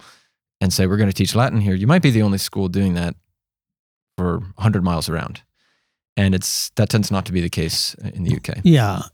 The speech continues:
Speaker 2: Uh, even though you have, like, a Mark Zuckerberg, who was apparently a, I don't know, a classics major or studied Greek
Speaker 1: Was
Speaker 2: or
Speaker 1: he?
Speaker 2: something. Yes.
Speaker 1: Mm-hmm.
Speaker 2: In,
Speaker 1: I know his
Speaker 2: in
Speaker 1: sister is
Speaker 2: <coughs> Yes.
Speaker 1: very keen on classics.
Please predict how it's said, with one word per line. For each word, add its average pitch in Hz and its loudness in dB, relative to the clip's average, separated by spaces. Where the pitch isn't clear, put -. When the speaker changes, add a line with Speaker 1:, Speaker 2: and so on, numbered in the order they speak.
Speaker 2:
Uh, 135 4
even 135 8
though 120 6
you 117 8
have, 120 6
like, 117 4
a 123 4
Mark 110 6
Zuckerberg, 107 4
who 117 6
was 113 6
apparently 117 4
a, 101 0
I 104 -6
don't 120 6
know, 101 4
a 104 -4
classics - 2
major 113 8
or 107 8
studied 113 4
Greek 110 8
Speaker 1:
Was 160 4
Speaker 2:
or - 4
Speaker 1:
he? - 4
Speaker 2:
something. 139 6
Yes. 123 6
Speaker 1:
Mm-hmm. 127 6
Speaker 2:
In, 117 6
Speaker 1:
I 117 6
know 165 8
his 156 8
Speaker 2:
in 120 6
Speaker 1:
sister 113 2
is - -2
Speaker 2:
<coughs> - -14
Yes. 127 6
Speaker 1:
very 92 4
keen 95 0
on 85 0
classics. - -6